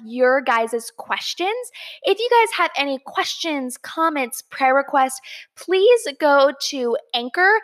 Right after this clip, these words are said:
dot F M slash Ansley Hester and send me a voice message of maybe something, a topic that you want me to talk about, or something, um,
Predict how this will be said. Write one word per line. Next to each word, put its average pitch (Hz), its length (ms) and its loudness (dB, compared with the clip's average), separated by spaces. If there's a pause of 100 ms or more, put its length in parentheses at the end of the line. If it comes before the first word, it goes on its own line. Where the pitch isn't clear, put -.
(240)
dot 247 260 2
F 311 240 0
M 269 320 -2
slash 311 600 0
Ansley 277 320 -6
Hester 233 540 -2 (340)
and 277 240 -2
send - 420 -8
me 381 340 -6
a 370 280 -4
voice 285 340 0
message 226 580 -2 (320)
of 247 200 2
maybe 247 420 0
something, 262 400 -4
a 240 80 0
topic 302 520 0
that 302 120 -2
you 247 80 -8
want 233 180 -2
me 233 100 -2
to 226 80 -6
talk - 360 0
about, 311 300 4 (340)
or 311 100 -2
something, 392 840 -2 (300)
um, 262 300 2